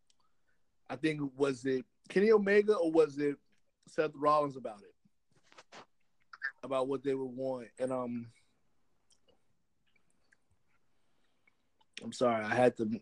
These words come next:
I had to, what you call it up. I had the, the thing. But, um, I don't have it.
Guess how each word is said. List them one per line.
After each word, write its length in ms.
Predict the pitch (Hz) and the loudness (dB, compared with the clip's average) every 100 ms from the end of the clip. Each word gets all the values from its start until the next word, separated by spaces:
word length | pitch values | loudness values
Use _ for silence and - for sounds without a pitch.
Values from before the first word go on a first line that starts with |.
| - | -4
I 80 | 110 | -2
had 220 | 113 104 | -2 -2
to, 80 | 104 | -4
what 140 | 101 | -4
you 60 | 101 | -4
call 240 | 110 98 | -2 -2
it 80 | 95 | -4
up. 180 | 92 90 | -6 -6
I 120 | - | -2
had 300 | 101 110 104 - | -2 -2 -4 -6
the, 220 | 101 95 101 - _ - _ _ _ _ _ _ _ _ _ _ - | -6 -6 -8 -16 _ -20 _ _ _ _ _ _ _ _ _ _ -10
the 100 | - | -8
thing. 360 | - 95 87 - _ _ _ _ _ _ - | -2 -2 -2 -12 _ _ _ _ _ _ 0
But, 120 | - | 2
um, 360 | 87 85 85 - - - _ _ _ _ _ _ _ _ _ _ _ _ - | 2 0 -4 -10 -18 -20 _ _ _ _ _ _ _ _ _ _ _ _ -8
I 60 | |
don't 220 | 73 87 - | -4 -2 0
have 200 | 85 | 0
it. 120 | 80 | -2